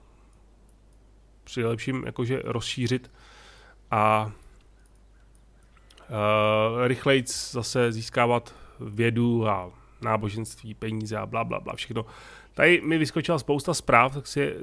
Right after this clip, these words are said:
se na ně podíváme, co všechno je novýho. Já jenom teďka koukám, kde všude on má města. Tady má Zaragozu, Valladolid a Bilbao a tady má ještě Cordobu.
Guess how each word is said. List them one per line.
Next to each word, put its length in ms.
se 180
na 60
ně 80
podíváme, 560
co 100
všechno 240
je 60
novýho. 260
Já 40
jenom 160
teďka 220
koukám, 380
kde 140
všude 220
on 160
má 140
města. 420
Tady 180
má 300
Zaragozu, 960
Valladolid 1120
a 680
Bilbao 800
a 40
tady 220
má 180
ještě 300
Cordobu. 720